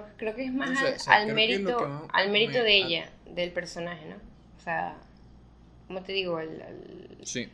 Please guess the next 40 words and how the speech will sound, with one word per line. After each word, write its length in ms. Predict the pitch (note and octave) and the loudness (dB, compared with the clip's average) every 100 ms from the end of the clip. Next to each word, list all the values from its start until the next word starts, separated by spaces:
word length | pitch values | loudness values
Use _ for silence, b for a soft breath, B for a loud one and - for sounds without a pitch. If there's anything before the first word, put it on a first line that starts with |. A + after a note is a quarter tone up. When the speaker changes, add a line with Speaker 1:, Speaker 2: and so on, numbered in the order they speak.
| - | -8
Speaker 1:
como 200 | - G3+ | -2 0
se 120 | G3+ G3 | 2 -2
destaca 320 | F#3+ A3+ C4 | 2 0 2
el 60 | |
personaje 500 | B3+ B3+ A#3 A#3+ A#3 | -2 -4 -2 0 0
es 60 | G3+ | 2
lo 100 | G#3 | 2
que 80 | G#3+ | 6
le 60 | |
da 80 | F#3 | 6
el 100 | F#3+ | 6
mérito 300 | G3+ G3 G3 | 4 2 2
de, 120 | F3+ - - | 0 0 -6
de 200 | E3 E3 | 0 2
llamarse 380 | E3 D#3+ E3 F#3 | 4 4 2 -4
princesa 640 | - D#3+ D#3 - E3+ D#3+ | -10 -12 -10 -10 -8 -8
o 40 | |
el 80 | D#3 | -10
privilegio 480 | - E3+ E3 E3+ E3+ | -4 -2 0 -2 2
de 80 | F#3 | 2
llamarse 340 | E3 D#3+ - | 2 -2 -12
así. 240 | E3 - E3 | -14 -14 -10
Speaker 2:
De 140 | C3+ | -8
princesa. 540 | B2 A#2+ A#2+ A2 G#2+ - - | -6 -6 -6 -6 -10 -16 -10
Speaker 1:
Más 220 | F#3 F3+ | 0 0
que 120 | F3+ G#3+ | 4 6
por 140 | G#3+ | 8
el 120 | F3+ | 8
título 360 | F#3 F3+ G3 G3 | 6 0 2 2
oficial 480 | F3+ - F3 E3+ D#3+ | 2 0 -4 -4 0
de 120 | F3 | 0
ella. 140 | D#3+ D3+ | -2 -2
Speaker 2:
Creo 220 | C3+ E3 | -4 -4
que 100 | F#3+ | -4
lo 120 | E3+ | -4
que 100 | C#3 | -4
más 140 | C3+ D3 | -6 -6
me, 160 | D#3 - - | -8 -10 -14
me 320 | C3+ C3+ B2+ | -10 -6 -6
gusta 720 | B2 B2+ C3+ - C3+ C#3 C#3 | -6 -10 -14 -12 -6 -4 -6